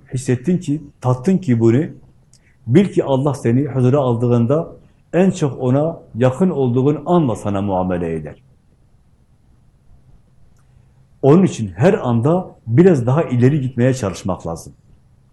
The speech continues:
Biraz daha Allah'a yakın olmaya çalışmak lazım. Mesela ibadetler içinde bu böyledir. En güzel yaptığın, en güzel kıldığın namaz hangi namazsa Allah senin bütün kıldığın namazları öyle kabul eder.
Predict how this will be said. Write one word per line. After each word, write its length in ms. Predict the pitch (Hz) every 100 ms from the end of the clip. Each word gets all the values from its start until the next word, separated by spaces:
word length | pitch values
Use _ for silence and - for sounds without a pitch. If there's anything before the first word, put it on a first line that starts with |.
| _ _ _ _ _ _ _ _ -
Biraz 340 | 113 160 143 120
daha 200 | 123 156
Allah'a 400 | 127 117 120 131
yakın 340 | 117 117 143
olmaya 320 | 123 113 123
çalışmak 560 | 127 92 87 - 85 92
lazım. 240 | 85 82 - _ _ _ _ _ _ _ _ _ _ - _ _ _ - _ _ _ _ _ -
Mesela 460 | 123 127 135 156 - -
ibadetler 520 | 120 120 123 127 180 165
içinde 440 | 117 117 107 107
bu 120 | 113
böyledir. 520 | 110 110 107 139 180 - _ - _ _ - _ _
En 280 | 151 196 165
güzel 280 | 135 143 147
yaptığın, 600 | 127 - 127 147 156 - -
en 160 | 175 180
güzel 280 | 143 170 170
kıldığın 440 | 139 131 147 147
namaz 300 | 131 151 151
hangi 320 | 151 175 147
namazsa 600 | 123 117 123 - 160 165 - _ _
Allah 300 | 135 143 165
senin 340 | 127 139 147 131
bütün 260 | 127 196
kıldığın 420 | 180 135 127 131 127
namazları 500 | 143 139 131 170 185
öyle 280 | 175 113 90
kabul 280 | 90 87 85
eder. 320 | 71 64